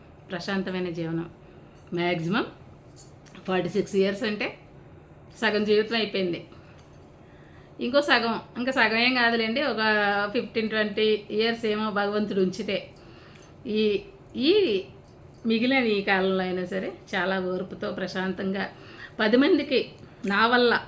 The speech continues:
మేలు జరిగేలాగా, నా మాటల వల్ల కానీ, నా చేతల వల్ల కానీ మేలు జరిగేలాగే ఆశీర్వదించు తండ్రి. నా వల్ల, ఆ, నా మాటల వల్ల కానీ, నా చేతల వల్ల కానీ ఎవరూ ఇబ్బంది పడకుండా, ఎవరూ బాధపడకుండా ఉండేలాగా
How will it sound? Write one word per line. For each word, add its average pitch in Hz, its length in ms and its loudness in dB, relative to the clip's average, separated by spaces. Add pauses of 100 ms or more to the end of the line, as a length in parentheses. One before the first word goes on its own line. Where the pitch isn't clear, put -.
(200)
మేలు 214 280 2
జరిగేలాగా, 190 680 2
నా 180 160 -4
మాటల 254 440 2
వల్ల 220 260 2
కానీ, 196 240 -2
నా 220 160 -2
చేతల 185 380 -2
వల్ల 196 220 -2
కానీ 185 280 -4 (400)
మేలు 202 300 4
జరిగేలాగే 202 640 2
ఆశీర్వదించు 180 720 -2
తండ్రి. 170 300 -4
నా 170 180 -4
వల్ల, 175 360 -4 (480)
ఆ, 175 240 -4
నా 180 140 -2
మాటల 175 380 -2
వల్ల 180 180 -4
కానీ, 180 240 -2
నా 180 120 -2
చేతల 170 420 -6
వల్ల 185 260 -2
కానీ 180 280 -6 (340)
ఎవరూ 175 320 2
ఇబ్బంది 208 400 0
పడకుండా, 180 420 -2
ఎవరూ 175 380 -2
బాధపడకుండా 175 800 -4
ఉండేలాగా 170 640 -2